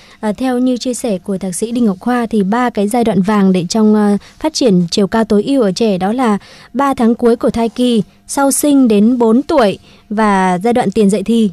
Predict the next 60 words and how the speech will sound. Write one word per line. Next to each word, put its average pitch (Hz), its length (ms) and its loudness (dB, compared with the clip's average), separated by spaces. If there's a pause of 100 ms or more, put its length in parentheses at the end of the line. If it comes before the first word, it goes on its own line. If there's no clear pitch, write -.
nó 208 80 -6
là 240 140 -6
cái 214 120 -8
giai 233 120 -6
đoạn 226 200 -4
phát 269 160 -12
triển 277 180 -2
chiều 185 160 -4
cao 226 180 -4
vượt 190 180 -4
trội 190 260 -4
cuối 208 140 0
cùng, 226 260 0 (180)
ờ, 185 220 -6 (320)
của 208 120 -2
bé, 196 220 0
đúng 254 120 0
không - 140 -4
ạ? - 80 -20 (260)
Vậy 233 160 -8
thì, 220 220 -2
ờ, 196 240 -2 (160)
xin 269 180 -6
bác 285 120 -6
sĩ 269 140 -10
cho 277 160 -6
biết 320 240 -8
là 269 140 -8
cái, 233 280 -6 (100)
cái, 294 240 -12 (340)
ờ, 196 380 -6 (120)
ở 214 160 -2
cái 196 120 -8
giai 262 160 -6
đoạn 180 540 -4 (400)
dậy 226 280 -4
thì, 226 280 -2 (180)
tiền 233 140 2
dậy 226 180 0
thì 233 160 0
và 196 120 -2
dậy 202 180 -6
thì 226 140 -4
đó 208 280 -2
thì 294 100 -6
tốc 320 180 -6
độ 311 140 -2
phát 349 160 -12
triển 196 200 -2
chiều 180 160 -6
cao 247 220 -6
của 190 120 -6
trẻ 175 340 -4
nó 185 120 -6
cụ 277 240 -12
thể 202 240 -4
nó 185 80 -2
như 247 120 2
thế 269 100 -2
nào? 262 220 0